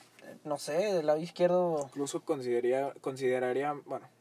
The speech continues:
Speaker 1: ¿Qué?
Speaker 2: un poco loco, pero consideraría meter a Dorlan, güey.
Speaker 1: Pues puede ser, digo, es que no te va a rendir bien, lo, no te va a rendir todo el juego
Speaker 2: No.
Speaker 1: bien, y por eso de cambio creo que es
Speaker 2: Bueno,
Speaker 1: mejor.
Speaker 2: sí, de cambio también es lo que puede aportar, güey,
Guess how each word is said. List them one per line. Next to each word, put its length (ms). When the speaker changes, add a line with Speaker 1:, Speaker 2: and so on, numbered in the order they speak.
Speaker 1:
¿Qué? 120
Speaker 2:
un 440
poco 300
loco, 420
pero 400
consideraría 720
meter 300
a 40
Dorlan, 440
güey. 140
Speaker 1:
Pues 160
puede 300
ser, 320
digo, 280
es 160
que 120
no 120
te 140
va 160
a 40
rendir 440
bien, 340
lo, 180
no 160
te 100
va 60
a 20
rendir 340
todo 160
el 60
juego 260
Speaker 2:
No. 100
Speaker 1:
bien, 240
y 80
por 180
eso 160
de 120
cambio 320
creo 240
que 100
es 80
Speaker 2:
Bueno, 180
Speaker 1:
mejor. 240
Speaker 2:
sí, 60
de 120
cambio 280
también 400
es 220
lo 180
que 100
puede 320
aportar, 460
güey, 320